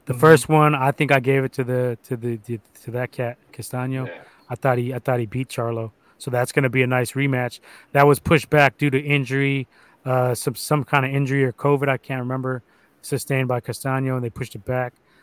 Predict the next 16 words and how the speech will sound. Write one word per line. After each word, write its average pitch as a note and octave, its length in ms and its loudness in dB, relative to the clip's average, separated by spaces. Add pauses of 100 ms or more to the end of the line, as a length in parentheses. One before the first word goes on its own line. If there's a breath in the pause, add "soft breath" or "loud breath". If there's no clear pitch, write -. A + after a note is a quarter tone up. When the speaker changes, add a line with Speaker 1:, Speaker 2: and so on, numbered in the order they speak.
(120 soft breath)
Speaker 1:
So B2 240 -4
that's, C3 320 0
that's C#3+ 240 0
the B2+ 80 -4
fight C3+ 220 0
that C3 80 -2
needs B2+ 180 -4
to A2+ 80 -6
happen C3 320 -2
'cause A#2 320 -8 (360 soft breath)
that's - 140 -8
got C3+ 180 4
a B2+ 60 2
lot B2+ 220 2
of, A#2+ 80 -4
uh, A#2+ 340 -2